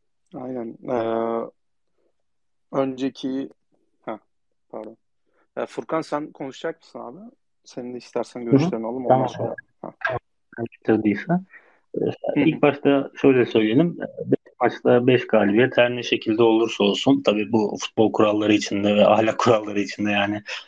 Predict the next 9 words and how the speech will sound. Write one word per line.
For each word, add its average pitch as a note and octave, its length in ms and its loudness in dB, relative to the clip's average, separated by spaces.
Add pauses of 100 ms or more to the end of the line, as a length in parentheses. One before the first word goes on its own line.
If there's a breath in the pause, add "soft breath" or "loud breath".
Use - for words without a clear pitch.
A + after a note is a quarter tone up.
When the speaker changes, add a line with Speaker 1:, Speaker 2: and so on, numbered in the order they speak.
(200 loud breath)
Speaker 2:
e, F#2 200 -2
kimsenin G#2+ 360 0
hakkını G#2+ 340 0
yemeden, G#2+ 460 0 (380 loud breath)
e, - 60 -2 (840)
s-, - 260 -4
skor A#2+ 440 2
bağlam-, A#2 420 4
e, G#2+ 420 -4